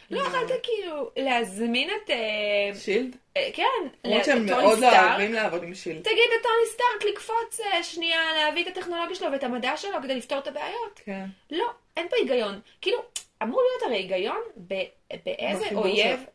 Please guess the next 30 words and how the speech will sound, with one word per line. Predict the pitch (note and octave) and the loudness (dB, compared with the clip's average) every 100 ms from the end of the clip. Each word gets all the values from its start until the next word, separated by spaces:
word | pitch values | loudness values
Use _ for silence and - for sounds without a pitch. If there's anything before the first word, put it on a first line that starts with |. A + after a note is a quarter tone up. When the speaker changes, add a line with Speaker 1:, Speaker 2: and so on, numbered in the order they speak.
| _ | _
Speaker 1:
כן, | - | -4
Speaker 2:
כן. | B3+ | -2
Speaker 1:
באיזה | F#3+ B3+ C4+ | -2 0 0
אויב | A#3+ | -2
מתמודדים, | B3+ B3 F#3 E3 D#3 G3+ E4+ C5 - G3+ | -4 -6 -8 -10 -6 -4 -4 -8 -12 -6
מול | G#3+ C#4+ - | -4 -4 -4
איזה | G3 G3 | -4 -2
גיבורים | A3+ G3 E3+ E3+ F#3 | -4 -6 -8 -6 -6
מתמודדים | G3+ - E3 E3 A3+ | -10 -12 -12 -6 -4
Speaker 2:
כן. | |
Speaker 1:
מולו. | A3+ - - _ _ | -4 -8 -16 _ _
ויש | - A#4 | -8 -6
קטע | G4 F4+ | -8 -8
כזה | C#4 G3 F#3 | -8 -8 -10
בגיבורי | F3+ F#3 F3+ F3 E3+ | -12 -10 -6 -6 -6
על, | F3 F3+ | -8 -8
שלא | - B3+ | -10 -10
תמיד | - B4+ G#3 | -4 -2 0
ברור | G3+ A3 A#3+ | 0 2 0
לך | A#3+ C4+ C4+ | -2 -2 -2
למה | A3+ C#4 D4+ | -2 -4 -4
פה | B3+ | -4
מביאים | C4 G#3+ G#3+ | -2 -2 -4
את | |
כולם | - G3 D4 C5 | -6 -6 -4 -6
ושם | - A3+ G3+ | -6 -6 -4
לא. | F3+ | -2
Speaker 2:
כמו | G3 | -2
ההיררכיה. | F#3+ F#3+ F#3 F#3+ F#3 - D#3 - | -2 -2 -4 -6 -8 -12 -14 -8
Speaker 1:
כן, | - C#4+ C4+ | -4 -2 -4